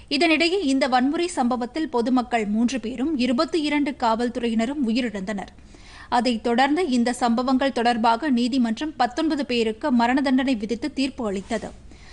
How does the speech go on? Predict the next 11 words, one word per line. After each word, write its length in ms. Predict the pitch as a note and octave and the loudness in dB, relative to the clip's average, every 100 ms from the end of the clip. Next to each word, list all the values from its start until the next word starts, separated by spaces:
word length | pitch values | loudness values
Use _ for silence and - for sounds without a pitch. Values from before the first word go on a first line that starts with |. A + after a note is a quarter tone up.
| - - | -18 -2
வன்முறை 500 | A#3+ C#4 E4 G4 F#4+ | 2 2 2 2 0
சம்பவங்களை 560 | E4 C4+ C#4 C#4 C4+ C4 | 2 2 2 2 2 0
தொடர்ந்து 440 | B3+ A3+ B3 D4+ | 0 0 0 0
தேசிய 460 | A#3 B3 C#4+ D#4 C4+ | 0 -2 -2 0 0
அளவில் 280 | A#3 A3+ D4 | 0 0 -2
ஒத்துழையாமை 640 | A3+ A3 C#4+ D4 C4+ C4 | -2 -2 -2 0 4 4
இயக்கத்தை 500 | A3+ A3+ A3+ A#3 A3+ G#3+ | 2 0 -2 -2 -4 -2
கைவிடுவதாக 680 | A#3 A#3+ A3+ A3 A3+ A3 - | 0 0 -2 0 2 2 2
மகாத்மா 460 | A#3 A#3+ A#3+ A#3+ | 2 0 0 0
காந்தி 380 | G#3+ G3 G#3+ C#4+ | -2 -4 -4 -2
அறிவித்தார். 580 | A#3 G3 F#3+ - G#3 - | -2 -4 -10 -6 -8 -8